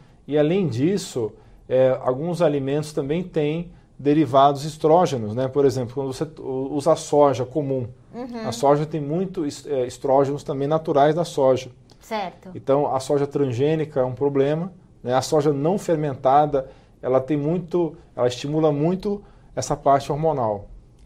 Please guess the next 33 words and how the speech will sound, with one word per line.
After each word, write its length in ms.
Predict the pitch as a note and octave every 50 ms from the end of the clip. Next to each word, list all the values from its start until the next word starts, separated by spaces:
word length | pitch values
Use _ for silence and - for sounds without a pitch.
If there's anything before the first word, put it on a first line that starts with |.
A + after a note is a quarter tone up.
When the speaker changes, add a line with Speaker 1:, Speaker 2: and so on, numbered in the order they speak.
| -
Speaker 2:
O 60 | F#3+
leite 400 | G3+ G3 G#3+ A3+ C4 B3+ - -
de 100 | G3+ G3+
soja, 360 | F3+ - - G#3 G#3+ G#3 F#3 G#3+
então, 220 | G#3 F#3+ A3 A3
não 120 | A3+ A#3 A#3
é 60 | A3+
uma 160 | A3+ A3+ A3
boa 160 | G#3 G#3+ G#3
opção? 160 | G3+ - A#2+ B2
Speaker 1:
Eu 80 | C3
não 160 | C3+ D3 D#3+
recomendo 400 | D#3 E3+ E3 - D#3+ D#3 D#3+ D#3
pra 220 | D3+ D#3 D#3+ E3 E3
ninguém, 380 | F3 E3 C#3+ D3 D3+ D#3 D3+
especialmente 580 | C3 B2 - - D#3+ E3 - E3 D#3+ D#3 D3 -
pras 200 | - E3 D#3 D#3+
crianças 520 | - F3 D3 C3+ C#3 D#3 D3 D#3 D#3 -
que 80 | - E3+
utilizem, 560 | D#3+ - - E3+ C#3 C3 C#3 D3 C#3+ D#3 C#3+
né, 240 | C3 C3+ D3 E3 D#3+ - - - - - -
o 100 | C3+ C3
leite 340 | B2 B2+ C3+ C3+ C3+ - C#3
de 100 | C#3+ D3
soja. 640 | - - - C3 B2 B2+ B2+ B2 A#2 A#2 A2+ G#2 - - _ - - _ _ - _ _ _ - -
Speaker 2:
Olha 240 | - G3 A3 A3+ A3
Speaker 1:
Porque, 180 | G#3+ - -
Speaker 2:
só, 80 | - F#3+
Speaker 1:
porque 200 | D#3+ C3+ - C#3+
Speaker 2:
doutor. 40 | C3
Speaker 1:
justamente 420 | C3+ C3 - C#3+ C#3+ D3 C#3+ -
esses 100 | C#3 -
produtos, 480 | - C#3 C3 B2+ C#3 C#3+ C#3 - -